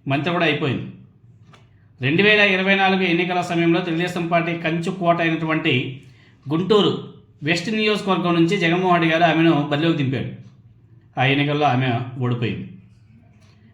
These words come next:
దీంతోనే మళ్ళీ ఆమె జగన్మోహన్ రెడ్డి గారికి రిక్వెస్ట్ చేయడం, "నేను మళ్ళీ చిలకలూరిపేటకి వెళ్ళిపోతాను, నాకు చిలకలూరిపేట బాధ్యతలు అప్పగించండి" అనేసి ఆమె రిక్వెస్ట్ చేయడం,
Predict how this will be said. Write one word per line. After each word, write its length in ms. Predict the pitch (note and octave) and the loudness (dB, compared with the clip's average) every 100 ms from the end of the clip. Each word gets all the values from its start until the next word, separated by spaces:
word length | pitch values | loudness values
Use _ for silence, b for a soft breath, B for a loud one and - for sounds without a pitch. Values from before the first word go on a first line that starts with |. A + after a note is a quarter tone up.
| - E3+ | -8 -2
దీంతోనే 340 | G3+ A3 G#3+ | 0 2 2
మళ్ళీ 560 | F#3+ F#3+ F#3+ - - - - - _ _ _ _ _ _ _ _ - | 4 6 4 2 -6 -14 -20 -20 _ _ _ _ _ _ _ _ -4
ఆమె 360 | D#3 E3 E3 C#3+ | 2 4 4 4
జగన్మోహన్ 380 | D3 D#3+ E3+ E3 | 0 2 4 4
రెడ్డి 160 | D#3+ D#3 | 4 2
గారికి 600 | D#3 D3+ D3+ C3 C3 - - | 2 2 0 0 -4 -14 -8
రిక్వెస్ట్ 380 | C3 D3 D#3+ E3+ | -6 -2 -2 0
చేయడం, 280 | D3+ D3+ D3+ - - _ _ _ _ _ _ _ - | 0 0 -6 -14 -20 _ _ _ _ _ _ _ -4
"నేను 180 | C#3 C#3+ | 0 2
మళ్ళీ 220 | C#3 D3+ | 2 2
చిలకలూరిపేటకి 640 | C#3+ C#3 C3+ C#3+ C#3+ C3+ | 0 -2 -4 -2 -2 -2
వెళ్ళిపోతాను, 680 | C3 B2+ C3 B2+ B2+ - - - - | -2 -2 -2 0 -2 -4 -12 -16 -6
నాకు 200 | B2+ B2 | -2 -2
చిలకలూరిపేట 500 | B2+ C3+ C#3+ C#3 C3 | -2 -2 -2 -2 -2
బాధ్యతలు 500 | B2+ A#2 B2 B2+ B2 | 0 -2 -2 0 -2
అప్పగించండి" 720 | G#2 A2 A#2 B2 B2+ B2+ B2+ | -4 -6 -6 -4 -4 -2 -2
అనేసి 240 | A#2+ A2+ B2+ | -2 -2 -4
ఆమె 200 | A#2 A2+ | -2 -2
రిక్వెస్ట్ 360 | A2+ C3+ C3 | -2 -4 -4
చేయడం, 300 | C3 B2 B2+ | -2 -2 -4